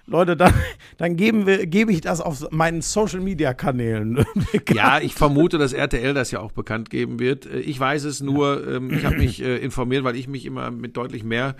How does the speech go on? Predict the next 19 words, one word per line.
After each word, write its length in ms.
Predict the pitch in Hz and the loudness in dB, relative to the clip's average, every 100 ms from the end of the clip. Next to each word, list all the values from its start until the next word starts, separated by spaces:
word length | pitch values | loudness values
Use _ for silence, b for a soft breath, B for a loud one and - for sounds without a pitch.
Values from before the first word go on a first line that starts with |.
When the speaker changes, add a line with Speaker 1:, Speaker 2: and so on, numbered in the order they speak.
| B B B B B - | B B B B B -12
Speaker 2:
äh, 320 | - - - | -8 -8 -8
Vorlaufzeit 560 | - 123 135 127 135 139 | -4 0 2 0 -2 -2
vorbereiten 560 | 139 139 135 135 135 135 | -2 -2 0 -2 -2 -4
möchte, 280 | 127 - | -4 -4
aber 80 | 120 | -2
das 140 | 117 123 | -2 -4
unterscheidet 580 | 131 120 117 117 110 107 | -4 -2 0 0 -2 -4
halt 380 | 101 - - - | -6 -8 -10 -10
uns 180 | 107 - | -10 -4
beide. 160 | - | 2
Speaker 1:
Ja, 160 | 107 127 | 4 4
ja, 280 | 117 110 117 | 4 4 2
ja, 240 | 104 104 | 2 0
ja, 180 | 113 110 | 2 0
ge-, 160 | 110 113 | 0 -2
das, 240 | 117 - | -4 -4
Speaker 2:
Ähm, 380 | 113 110 110 104 | -4 -4 -6 -8
Speaker 1:
ja, 60 | 95 | -10
genau, 180 | 82 | -12